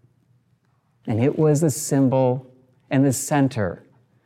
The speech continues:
of Jewish faith in that time. But Jesus is telling them, "Don't put your faith there.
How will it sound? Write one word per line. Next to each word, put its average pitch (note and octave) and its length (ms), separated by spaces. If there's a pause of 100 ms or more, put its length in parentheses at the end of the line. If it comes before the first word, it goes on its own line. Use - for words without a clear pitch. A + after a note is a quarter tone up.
(120)
of A2+ 220
Jewish B2+ 400
faith B2+ 640
in B2+ 140
that A#2+ 260
time. A2 520 (1900)
But D3 140
Jesus D3+ 400
is C3 120
telling D3 240
them, C3 120
"Don't D3 240
put - 180
your D#3+ 120
faith D#3 360
there. F2+ 300